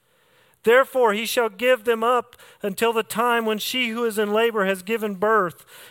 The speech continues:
Then the rest of his brothers shall return to the people of Israel, and he shall stand and shepherd his flock in the strength of the Lord, in the majesty of the name of the Lord his God,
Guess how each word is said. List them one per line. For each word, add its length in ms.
Then 200
the 120
rest 340
of 80
his 160
brothers 420
shall 240
return 640
to 100
the 140
people 320
of 100
Israel, 580
and 160
he 300
shall 260
stand 800
and 400
shepherd 560
his 220
flock 600
in 160
the 80
strength 720
of 260
the 100
Lord, 580
in 140
the 80
majesty 720
of 100
the 100
name 360
of 100
the 100
Lord 360
his 240
God, 560